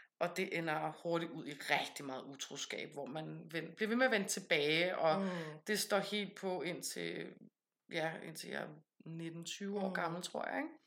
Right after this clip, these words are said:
Speaker 2: Jo.
Speaker 1: Øh, frem og tilbage, og, øh, og t-, ja, hele tiden løbe tilbage til ilden på en eller anden
Speaker 2: Mhm.
Speaker 1: måde, og få et eller andet kick ud af det, og en dag, der var jeg bare færdig med at blive behandlet sådan der.
Speaker 2: Ja.
Speaker 1: Fucking done.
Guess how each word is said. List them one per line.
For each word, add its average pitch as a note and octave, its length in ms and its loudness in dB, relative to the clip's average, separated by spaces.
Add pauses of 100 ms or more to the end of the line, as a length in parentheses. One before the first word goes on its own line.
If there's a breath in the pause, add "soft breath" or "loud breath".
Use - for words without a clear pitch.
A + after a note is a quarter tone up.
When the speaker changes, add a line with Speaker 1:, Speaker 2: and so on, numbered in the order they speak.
Speaker 2:
Jo. F3 100 -8 (400 loud breath)
Speaker 1:
Øh, F3 80 0
frem F3 240 4
og F3+ 80 -2
tilbage, F3+ 540 0 (100)
og, E3+ 360 -6
øh, E3+ 260 -6 (720 loud breath)
og D3+ 80 2 (200)
t-, - 180 -2
ja, G#3+ 140 4 (200)
hele C4+ 140 2
tiden D4 120 0
løbe B3+ 120 0
tilbage B3 240 2
til - 160 -2
ilden D#4 280 2
på D4 120 0
en C4+ 60 4
eller C4 140 2
anden B3 140 4
Speaker 2:
Mhm. A#3+ 80 6
Speaker 1:
måde, B3+ 160 8
og A#3 60 4
få A#3 180 0
et A#3 40 4
eller A#3 140 2
andet A#3+ 180 -2
kick C#4 280 -2
ud C4+ 100 -2
af G#3+ 160 4
det, A3 80 2
og - 60 6
en G#3+ 80 4
dag, A#3 280 4
der - 60 4
var A3 140 6
jeg G3+ 160 6
bare A#2+ 280 4 (600 loud breath)
færdig F3+ 360 2
med G#3+ 120 4
at D3 100 4
blive E3 200 -2
behandlet C#3+ 400 0
sådan D3 180 -8
der. - 120 -4 (240)
Speaker 2:
Ja. D#3+ 200 4
Speaker 1:
Fucking A3+ 460 -4 (320)
done. C#4 460 6